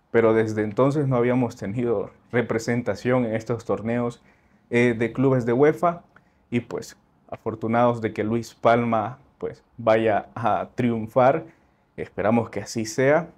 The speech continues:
Y bueno, también está la Lazio, que quedó de segundo lugar en la Serie A de Italia, otro equipo que, pues, eh, ha venido de menos a más, y pues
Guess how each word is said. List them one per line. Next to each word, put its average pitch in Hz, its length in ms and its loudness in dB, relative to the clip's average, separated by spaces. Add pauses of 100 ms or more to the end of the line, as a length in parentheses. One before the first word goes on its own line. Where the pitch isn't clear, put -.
(140)
Y 123 60 -2
bueno, 117 240 2 (220)
también 156 540 0 (360)
está 123 540 0
la 101 240 -4
Lazio, 135 460 -2
que 104 180 -8
quedó 104 520 0
de 104 180 -6
segundo 113 480 -2
lugar 117 440 0 (400)
en 151 320 0
la 110 220 -2
Serie 123 340 -2
A 117 80 2
de 107 100 -2
Italia, 170 560 2 (400)
otro 127 280 2
equipo 127 420 -6
que, 87 120 -8
pues, - 420 -10 (160)
eh, - 180 -18 (140)
ha 113 100 0
venido 117 400 2
de 110 80 2
menos 120 360 0
a 123 80 0
más, 160 320 0 (720)
y 185 200 2
pues 101 420 -6